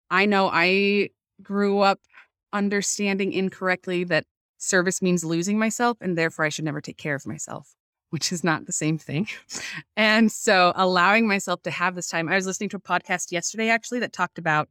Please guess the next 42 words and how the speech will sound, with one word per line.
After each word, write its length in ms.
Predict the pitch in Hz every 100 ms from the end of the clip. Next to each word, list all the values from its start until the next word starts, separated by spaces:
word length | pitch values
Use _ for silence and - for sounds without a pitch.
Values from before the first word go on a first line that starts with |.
| _ _ _ -
the 60 |
commandment 480 | 156 185 165 165 156
to 100 | -
multiply 400 | 165 156 - 165
and 100 | 156
replenish. 600 | 131 - 156 139 - - _ _ _ _ -
And 160 | 180
they 60 | 175
used 300 | 180 196 185
multiply 460 | 175 180 - 190 190
with 160 | 175
the 100 | 165
idea 300 | 151 147 147
of 100 | 156
service, 580 | - 160 160 208 - -
of 240 | 165 151 151
giving 380 | 160 160 180 196
more, 280 | 202 220 -
of 140 | 156
multiplying 680 | 160 160 165 - - 170 170 165
the 60 |
joy, 340 | 156 175 156 147
of 100 | 143
multiplying 480 | 156 151 - 170 170
the 60 |
service, 420 | 170 175 156 151 156
of 120 | 147
multiplying 520 | 156 - - 165 170
the 80 | 165
good 260 | - 170
things 260 | - 170 165
that 80 | 160
are 40 |
happening. 440 | 156 160 - 143 143 _ _ _ _ -
And 180 | 175 165
replenish 560 | 175 - 202 202 175
as, 360 | - 160 160 - _ _ -
"Also 300 | 170 185 202
you 180 | 190 180
need 180 | 175 -
to 100 | 151
pause 560 | - 202 151 - -